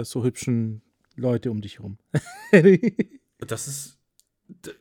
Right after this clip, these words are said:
Speaker 2: das ist jetzt sehr unhöflich für die Leute um mich herum. <laughs>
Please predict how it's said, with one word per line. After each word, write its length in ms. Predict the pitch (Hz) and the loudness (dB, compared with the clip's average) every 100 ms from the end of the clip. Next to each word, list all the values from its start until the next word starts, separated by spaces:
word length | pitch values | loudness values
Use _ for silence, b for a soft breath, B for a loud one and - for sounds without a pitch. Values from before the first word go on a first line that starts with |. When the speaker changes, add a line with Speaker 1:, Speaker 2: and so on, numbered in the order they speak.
| _ _ _ | _ _ _
Speaker 2:
das 180 | 117 123 | -2 -2
ist 160 | 170 | -2
jetzt 160 | 139 - | -4 -4
sehr 180 | 127 151 | -2 -2
unhöflich 440 | 151 165 143 151 | 0 2 2 -2
für 120 | - | -4
die 80 | 135 | -2
Leute 280 | 131 135 139 | 4 4 4
um 120 | 143 | 2
mich 120 | 131 131 | 2 2
herum. 400 | 120 151 113 110 b b b - - | 2 2 0 -4 b b b -20 -8
<laughs> 300 | 139 - 233 | -6 4 6